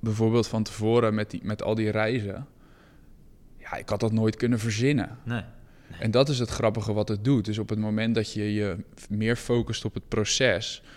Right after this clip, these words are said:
Speaker 1: en op het werk wat je erin stopt, in plaats van op wat je wil, wat eruit komt,
Speaker 2: Ja.
Speaker 1: dan komt er in één keer ook best veel uit.
Speaker 2: Ja, en misschien nog wel meer dan dat je vooraf, ja.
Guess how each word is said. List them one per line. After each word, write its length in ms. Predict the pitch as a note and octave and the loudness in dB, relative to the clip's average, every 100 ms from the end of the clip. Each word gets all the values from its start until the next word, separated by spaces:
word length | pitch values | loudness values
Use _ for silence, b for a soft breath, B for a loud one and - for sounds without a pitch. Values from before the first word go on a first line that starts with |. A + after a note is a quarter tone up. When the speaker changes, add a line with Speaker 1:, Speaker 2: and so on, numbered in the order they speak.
| B B | B B
Speaker 1:
en 140 | G#2+ | -4
op 100 | G#2 | -2
het 140 | G#2 | -2
werk 280 | G#2 A2 C#3+ | 2 4 4
wat 180 | A2 G#2 | 0 -4
je 100 | G#2 | -2
erin 400 | G2+ A2 C#3+ C3 | 0 2 2 -2
stopt, 580 | G#2+ - - G2+ A2 - | -2 -4 0 0 -2 -4
in 140 | G#2+ | -4
plaats 300 | G#2+ G#2 G#2+ | 0 0 0
van 180 | - G#2 | -4 -4
op 200 | G2+ - G2 | -6 -8 -8
wat 220 | G2+ - | -6 -6
je 80 | G#2 | -2
wil, 280 | G#2+ G#2+ | 2 2
wat 180 | G#2+ G2+ | 2 0
eruit 300 | G2 A#2 C#3 | -2 -2 -4
komt, 380 | - G2+ B2+ - | -8 -8 -8 -8
Speaker 2:
Ja. 160 | A2 - - | -10 -10 -8
Speaker 1:
dan 200 | A2+ G#2 | -4 -2
komt 280 | - D#3+ D3 | 2 4 4
er 60 | A#2+ | 2
in 140 | G#2+ | 2
één 160 | G#2+ A2 | 2 2
keer 140 | G#2+ | 0
ook 180 | G#2 G#2 | 0 0
best 240 | G#2+ - | 0 -2
veel 240 | - G#2+ A2+ | -2 -2 0
uit. 360 | G2 F2+ - - | -2 -6 -12 -14
Speaker 2:
Ja, 300 | - A2+ - - - B B | -8 -6 -8 -16 -20 B B
en 120 | A2+ | -8
misschien 240 | A2 - A#2+ | -6 -6 -8
nog 100 | G2 | -6
wel 80 | |
meer 200 | G2 G2+ | -4 -4
dan 100 | G2+ | -4
dat 160 | G2 G2 | -6 -8
je 80 | G#2 | -12
vooraf, 380 | - G2 G2+ - | -12 -12 -12 -10
ja. 340 | G#2+ F2+ - | -10 -12 -14